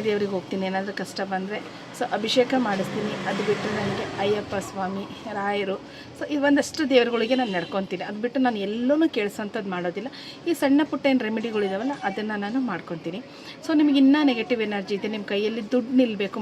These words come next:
ಮಕ್ಕಳು ವಿದ್ಯಾಭ್ಯಾಸ ಚೆನ್ನಾಗಾಗಬೇಕು, ನಾವು ದುಡ್ದಿರೋದು ನಮಗೆ ಕೈಗೆ ಹತ್ತಬೇಕು ಅಂತೇಳಿದರೆ ಈ ಒಂದು ಸ್ಫಟಿಕ, ನಾನು ನಿನ್ನೆ ಮನೆ ಕಟ್ಟೋದನ್ನು ತೋರಿಸಿದ್ದೆ, ಈ ಒಂದು ಸ್ಫಟಿಕದ ಕಲ್ಲು ನಿಮಗೆ ಸಿಗುತ್ತೆ, ಚಿಕ್ಕ ಚಿಕ್ಕ ಕಲ್ಲೂ ಸಿಗುತ್ತೆ, ನಿಮಗೆ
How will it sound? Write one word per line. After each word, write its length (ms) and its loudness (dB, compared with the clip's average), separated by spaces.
ಮಕ್ಕಳು 300 -4
ವಿದ್ಯಾಭ್ಯಾಸ 420 -2
ಚೆನ್ನಾಗಾಗಬೇಕು, 680 -4
ನಾವು 120 6
ದುಡ್ದಿರೋದು 720 4
ನಮಗೆ 300 -2
ಕೈಗೆ 320 0
ಹತ್ತಬೇಕು 440 -6
ಅಂತೇಳಿದರೆ 420 -6
ಈ 40 -6
ಒಂದು 240 -8
ಸ್ಫಟಿಕ, 380 -4
ನಾನು 160 -2
ನಿನ್ನೆ 240 -2
ಮನೆ 160 -4
ಕಟ್ಟೋದನ್ನು 540 -4
ತೋರಿಸಿದ್ದೆ, 420 -4
ಈ 100 6
ಒಂದು 200 6
ಸ್ಫಟಿಕದ 480 0
ಕಲ್ಲು 240 4
ನಿಮಗೆ 200 4
ಸಿಗುತ್ತೆ, 320 -6
ಚಿಕ್ಕ 240 -6
ಚಿಕ್ಕ 140 -2
ಕಲ್ಲೂ 340 -2
ಸಿಗುತ್ತೆ, 320 -4
ನಿಮಗೆ 180 -4